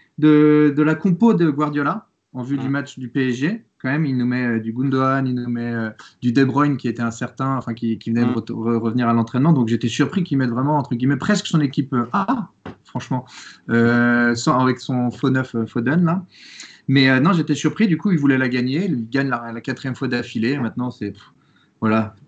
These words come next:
Speaker 1: on perd presque un peu de plaisir à regarder, euh, cette, euh,
Speaker 2: Ouais.
Speaker 1: cette cup, <laughs> étant donné que Manchester City gagne, euh, gagne à chaque fois.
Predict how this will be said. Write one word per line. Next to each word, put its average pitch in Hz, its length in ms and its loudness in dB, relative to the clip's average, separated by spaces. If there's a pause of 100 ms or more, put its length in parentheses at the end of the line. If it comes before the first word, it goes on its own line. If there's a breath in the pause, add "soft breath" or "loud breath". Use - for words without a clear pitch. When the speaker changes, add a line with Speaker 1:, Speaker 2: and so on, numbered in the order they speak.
Speaker 1:
on 117 100 -4
perd 139 220 0
presque 143 260 -4
un 127 60 0
peu 139 120 -4
de 131 60 -2
plaisir 135 380 0
à 123 80 -2
regarder, 127 360 -2
euh, 123 120 -2
cette, 113 280 -10
euh, 117 80 -2
Speaker 2:
Ouais. 117 360 0
Speaker 1:
cette 165 200 2
cup, - 40 -8
<laughs> - 40 0
étant - 280 0
donné 185 280 4
que 156 120 -2
Manchester 139 540 -6
City 160 440 -8 (380 loud breath)
gagne, 139 360 0
euh, 120 200 -2
gagne 135 280 -4
à 127 40 -4
chaque 127 260 -8
fois. 170 320 -4